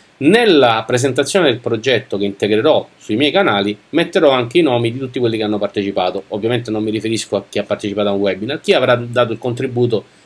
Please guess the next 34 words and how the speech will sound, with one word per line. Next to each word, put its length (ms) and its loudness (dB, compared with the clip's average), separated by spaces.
che 100 0
ne 60 2
so, 100 -2
una 160 2
locandina, 560 0
lo 100 -6
studio 300 -2
del 120 4
logo, 360 0
uno 120 -4
studio 280 -2
degli 120 2
elementi, 420 -2
lo 120 0
studio 260 -2
del 80 0
mood, 340 -4
qualunque 380 2
tipo 220 2
di 80 -2
contributo, 680 -4
anche 320 -2
semplice, 500 -2
sarà 320 2
citato 640 2
come 220 4
se 160 0
fossero 460 2
i 100 2
credits 720 0
praticamente 640 0
del 120 2
film 360 -2
finale. 460 -6